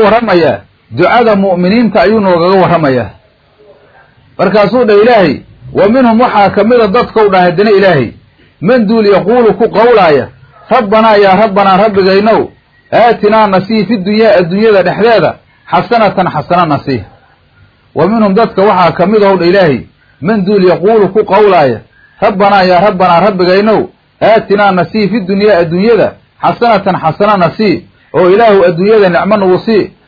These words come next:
wa fil aakhirati aakhira dhexdeedana, xasanatan xasana Ilaahu na sii" dhahaya. Marka waxaa weeye, adduunyada waxaa weeye waa nicmo iyo barako iyo khayraa loola jeedaa.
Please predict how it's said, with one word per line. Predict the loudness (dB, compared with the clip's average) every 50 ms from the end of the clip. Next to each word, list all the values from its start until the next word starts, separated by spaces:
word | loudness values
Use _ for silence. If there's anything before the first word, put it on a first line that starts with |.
| _ _ -4
wa | -4 0
fil | 0 0 2
aakhirati | 2 2 0 0 0 0 0 0 0 0 0
aakhira | 0 0 0 0 0 0 0 0
dhexdeedana, | 0 -2 0 0 0 2 2 2 0 0 -2 -4 -6 _ _ _ _ -4
xasanatan | -4 -4 -2 0 0 0 0 0 -2 -4 -4 -2
xasana | -4 -4 -2 0 0 0 2
Ilaahu | 2 2 0 0 0
na | -2 -4
sii" | -4 -4 -2
dhahaya. | -2 0 -2 -2 -4 -6 -8 -14 _ _ _ -20 -20 -20 -20 -20 -20 _ _ _ _ _ _ _ _
Marka | -4 -2 -2 0 2 2
waxaa | 2 2 2 2 2
weeye, | 2 2 2 2 2 2 0 -2 -4 -16 _ _ _ _ _ _ _
adduunyada | -4 -2 -2 -2 0 0 2 2 2 2
waxaa | 2 2 2 2 2 2
weeye | 2 2 2 2
waa | 2 2 2 2
nicmo | 2 2 0 0 0 0 0 0 2
iyo | 2 0 0
barako | 0 0 0 0 0 0 0 0
iyo | 2 2 0
khayraa | 2 2 0 2 2 2 2
loola | 2 2 2 2 0
jeedaa. | 0 0 -2 0 0 -2 -2 -4